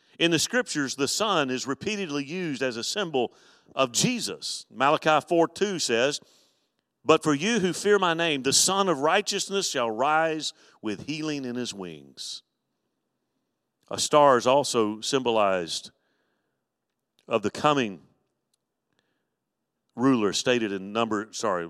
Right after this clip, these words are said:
lost my place. Numbers chapter twenty-four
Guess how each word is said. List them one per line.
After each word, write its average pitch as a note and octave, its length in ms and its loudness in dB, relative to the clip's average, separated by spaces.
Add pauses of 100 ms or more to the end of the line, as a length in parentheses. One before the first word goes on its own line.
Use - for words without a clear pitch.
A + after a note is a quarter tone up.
(120)
lost G2 240 -6
my F2 60 -12
place. F2 420 -8
Numbers A2 320 -2
chapter G#2+ 280 -2
twenty-four G2+ 680 -6